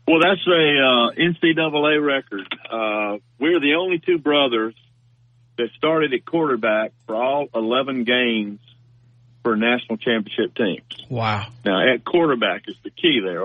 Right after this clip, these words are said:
Speaker 1: We're the only two brothers in all of N C A A history that started at quarterback for all eleven games for national championship team.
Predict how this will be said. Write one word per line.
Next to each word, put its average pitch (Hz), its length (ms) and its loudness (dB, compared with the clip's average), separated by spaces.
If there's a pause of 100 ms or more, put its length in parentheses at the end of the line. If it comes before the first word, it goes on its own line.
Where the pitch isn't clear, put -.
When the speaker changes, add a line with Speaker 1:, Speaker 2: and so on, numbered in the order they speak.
(100)
Speaker 1:
We're 123 200 0
the 127 120 2
only 147 140 -2
two 147 200 -2
brothers 127 560 0
in 107 100 -4
all 123 200 0
of 117 60 -4
N 120 180 -2
C 127 80 0
A 113 100 2
A 113 260 0
history 107 200 -8
that 90 120 -16
started 139 380 -2
at 139 100 -8
quarterback 113 560 -2
for - 80 -6
all 117 200 0
eleven 117 340 0
games 110 460 0 (580)
for 101 80 -2
national 110 460 0
championship 107 640 -4
team. 95 220 -6